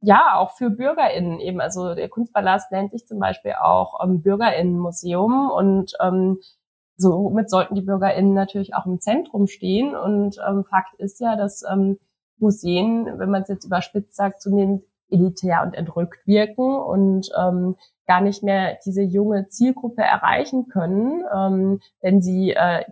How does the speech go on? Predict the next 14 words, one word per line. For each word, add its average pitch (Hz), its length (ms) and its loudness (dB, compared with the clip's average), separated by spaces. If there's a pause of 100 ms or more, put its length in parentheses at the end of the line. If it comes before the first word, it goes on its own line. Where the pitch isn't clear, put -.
den 185 140 -2
klassischen 202 580 -4
Weg 190 240 -4
fahren, 190 340 -2
sag 202 160 -4
ich 214 160 -10
mal, 202 160 -2
und 190 180 -4
da 190 180 4
einfach 196 280 -6
neue 175 320 -2
Wege 175 200 -6
finden 220 500 2
müssen 254 540 -4